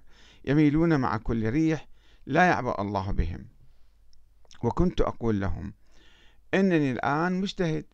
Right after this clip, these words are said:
بحدود ما مكلف من شروط الصلاة والصوم وحسن السلوك والمعشر، وسوف أجتهد بأمور أخرى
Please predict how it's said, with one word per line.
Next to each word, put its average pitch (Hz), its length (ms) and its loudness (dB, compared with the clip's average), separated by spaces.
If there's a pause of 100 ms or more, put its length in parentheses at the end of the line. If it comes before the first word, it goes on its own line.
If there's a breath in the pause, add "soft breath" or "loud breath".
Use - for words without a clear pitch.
بحدود 135 400 -4
ما 147 160 -2
مكلف 135 580 -6
من 113 60 -6
شروط 123 360 -6
الصلاة 110 380 -4
والصوم 104 500 -4 (480 soft breath)
وحسن 127 380 -2
السلوك 151 720 -2
والمعشر، 113 560 -4 (520 soft breath)
وسوف 113 420 2
أجتهد 143 540 -2
بأمور 113 540 -6
أخرى 90 360 -10